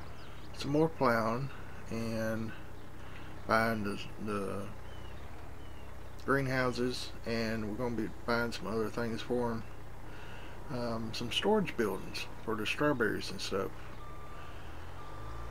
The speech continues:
Uh, probably have to go on the other side, dump these in there. But anyway,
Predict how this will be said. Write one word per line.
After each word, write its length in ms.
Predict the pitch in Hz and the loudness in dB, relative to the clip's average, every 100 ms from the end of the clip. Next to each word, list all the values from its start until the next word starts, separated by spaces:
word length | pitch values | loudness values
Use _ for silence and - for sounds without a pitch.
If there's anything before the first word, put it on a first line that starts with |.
| - - - | -4 -6 -4
Uh, 300 | 117 117 113 107 - | -4 -2 -2 -2 -4
probably 280 | 120 - - | -2 -2 -2
have 300 | 78 80 - | -4 -4 -4
to 80 | 90 | -2
go 80 | 87 | 0
on 120 | 85 | 0
the 120 | 90 | -2
other 140 | 85 78 | -2 -2
side, 340 | - 78 80 80 | 0 0 0 -2
dump 260 | 85 80 - | -2 -2 -4
these 720 | 78 76 - - - - - | -4 -4 -4 -4 -4 -4 -2
in 140 | 202 | -2
there. 300 | 208 - - - - - - - - - - - - - - - - - - - | -2 -2 -2 -4 -4 -4 -4 -4 -4 -4 -6 -6 -6 -4 -4 -4 -4 -4 -4 2
But 140 | - 165 | 10 12
anyway, 380 | 180 165 170 | 12 10 8